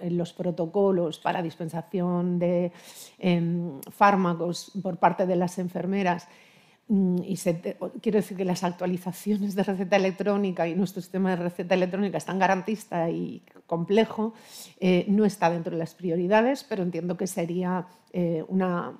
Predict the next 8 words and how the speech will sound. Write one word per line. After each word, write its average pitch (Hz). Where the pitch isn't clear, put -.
una 190
alternativa, 175
eh, 117
posible, 208
factible 208
y 165
probablemente 175
positiva. 175